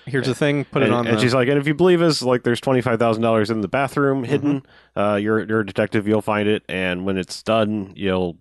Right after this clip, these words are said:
Speaker 2: you know, you'll get another seventy-five K."
Speaker 1: Yep.
Speaker 2: Um, and
Speaker 1: And he's
Speaker 2: he's
Speaker 1: like,
Speaker 2: like,
Speaker 1: "Get
Speaker 2: "Yeah,
Speaker 1: outta here,
Speaker 2: whatever."
Speaker 1: whatever." And then he goes to the bathroom and kinda pokes around and then checks out the air conditioner vent. And he's like, "Oh,
Speaker 2: Oh.
Speaker 1: shit."
Speaker 2: Well, <laughs> I, I love that, like, in movies, like, I,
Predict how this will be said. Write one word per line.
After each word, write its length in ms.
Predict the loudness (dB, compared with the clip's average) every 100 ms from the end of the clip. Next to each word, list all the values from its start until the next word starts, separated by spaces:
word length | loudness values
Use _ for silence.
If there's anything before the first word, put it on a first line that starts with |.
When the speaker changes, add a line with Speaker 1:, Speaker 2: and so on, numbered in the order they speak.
| _
Speaker 2:
you 100 | -6
know, 200 | -6 -8 _ _
you'll 100 | -6
get 200 | -4 -4 -4
another 280 | -4 -4
seventy-five 500 | -4 -6 -6 -4 -4 -4
K." 260 | -8 -8 _ -6
Speaker 1:
Yep. 140 | -6 _ _ _ _ _ _ -20
Speaker 2:
Um, 260 | -20 -20 -20 _ _ _ _ _ _
and 100 | -12
Speaker 1:
And 100 | -6
he's 120 | -4
Speaker 2:
he's 20 |
Speaker 1:
like, 100 | -2
Speaker 2:
like, 140 | -2 -4
Speaker 1:
"Get 260 | -2 0
Speaker 2:
"Yeah, 160 | 2 2
Speaker 1:
outta 100 | 0
here, 200 | 0 2 4
Speaker 2:
whatever." 140 | 4
Speaker 1:
whatever." 600 | 2 0 0 0 -2 -4 -8 -20 _ _ -8
And 100 | -4
then 60 |
he 40 | 0
goes 140 | 0
to 40 |
the 60 | 0
bathroom 380 | -2 -2 -4 -4
and 100 | -6
kinda 240 | -6 -6 -8
pokes 260 | -10 -8 -4
around 340 | -4 -2 -4
and 100 | -6
then 380 | -8 -8 -10 -12 -8
checks 240 | -6 -2
out 120 | -4 -4
the 180 | -2
air 80 | -2
conditioner 360 | -2 -6 -8 -8
vent. 220 | -6 -8
And 80 | -10
he's 100 | -10
like, 180 | -10 -10 _ _
"Oh, 120 | -4
Speaker 2:
Oh. 40 | -2
Speaker 1:
shit." 300 | 0 0 -2 -2
Speaker 2:
Well, 240 | 0 0 -2 -6
<laughs> 180 | -12 -4
I, 100 | -2
I 160 | 0 2
love 160 | 2
that, 100 | 2
like, 160 | 2 0
in 80 | 2
movies, 340 | 2 2 0
like, 140 | -2
I, 120 | -2